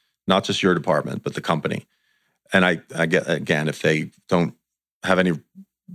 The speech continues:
you know, relationship directly to the board, you could say, "Well, what, tell me, tell me what's on your whiteboard right now." You know, another thing I've said is, if I stop someone in the hall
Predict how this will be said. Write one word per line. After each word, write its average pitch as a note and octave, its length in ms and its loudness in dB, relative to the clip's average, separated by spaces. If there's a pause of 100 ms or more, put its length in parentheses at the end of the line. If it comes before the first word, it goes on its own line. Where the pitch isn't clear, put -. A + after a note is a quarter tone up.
(140)
you F#2 100 0
know, E2+ 80 4
relationship E2+ 580 0
directly F2 420 2
to E2+ 120 -2
the D#2+ 60 -4
board, C3 300 6
you F#2+ 60 -6
could F#2 140 -8
say, G2+ 120 4
"Well, G#2+ 120 6
what, E3+ 160 2
tell F3 140 0
me, F3+ 120 0 (200)
tell C#3+ 100 2
me D3 80 4
what's B2 180 2
on A2 80 4
your F#2 120 4
whiteboard D#2+ 400 0
right E2+ 180 0
now." E2 260 -4 (280)
You F#2+ 80 0
know, E2+ 260 4 (400)
another A2+ 260 4
thing A2 160 2
I've F#2 160 2
said F2+ 240 2
is, F2 300 0 (480)
if - 140 -2
I B2 80 4
stop C#3 360 0
someone G#2 360 2
in F#2+ 80 4
the F2+ 80 0
hall F2 480 0